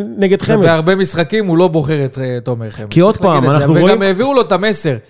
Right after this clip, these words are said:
Speaker 2: ותומר חמד, צריך להגיד את האמת, יושב על חוזה כבד בהפועל באר
Speaker 1: נכון.
Speaker 2: שבע. הוא, הוא אחד מהמשתכרים הבכירים.
Speaker 1: אני חושב שהוא כבר בסוף השנה קיבל את המסר ו-
Speaker 2: וכבר היו לו מגעים עם מ ס אשדוד, היו לו מגעים
Speaker 1: בית"ר
Speaker 2: עם בית"ר
Speaker 1: ירושלים
Speaker 2: ירושלים.
Speaker 1: גם.
Speaker 2: אני יכול להגיד לך שעם מ ס אשדוד זה הגיע לרמת "רק תחתום".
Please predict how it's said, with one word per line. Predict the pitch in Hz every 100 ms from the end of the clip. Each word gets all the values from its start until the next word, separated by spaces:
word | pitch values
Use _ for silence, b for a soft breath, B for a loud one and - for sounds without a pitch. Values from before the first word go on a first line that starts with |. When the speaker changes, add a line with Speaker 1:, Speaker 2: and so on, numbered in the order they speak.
| b b
Speaker 2:
ותומר | 135 214 233 190
חמד, | 233 220
צריך | 165 196 190
להגיד | 190 190
את |
האמת, | 185 202 180
יושב | 160 190
על | 175
חוזה | 143 156 165
כבד | 175 170 220 127
בהפועל | 117 120 110
באר | 107
Speaker 1:
נכון. | 156 113
Speaker 2:
שבע. | 113
הוא, | 117
הוא | 127 131
אחד | 127 160
מהמשתכרים | 160 147 - 147 170 156
הבכירים. | - 135 151
Speaker 1:
אני | 208
חושב | 214 190
שהוא | 208
כבר | 180 165
בסוף | 156 202 185
השנה | 165 180 240
קיבל | 202 160 151
את | 139
המסר | 135 135 - 131 123 120
ו- | 117 123 120 117 107 - _ _ 127
Speaker 2:
וכבר | 143 151 135 165
היו | 175 208 254
לו | 262
מגעים | 226 190 208 214 196
עם | 185 170 156
מ |
ס | -
אשדוד, | 160 143 139 131 156 180 160
היו | 143 151
לו | 139
מגעים | 139 131
Speaker 1:
בית"ר | 147
Speaker 2:
עם | 139
בית"ר | 135 135
Speaker 1:
ירושלים | 143
Speaker 2:
ירושלים. | 190 180 170
Speaker 1:
גם. |
Speaker 2:
אני | 156 -
יכול | 135
להגיד | 196 190 185
לך | 180 170
שעם | 160 165 160 156
מ |
ס | 143
אשדוד | 190 180 160 143 185 214
זה | 151 165
הגיע | 151 185
לרמת | 180 170 175 185 147
"רק | 175 156
תחתום". | 165 - 185 120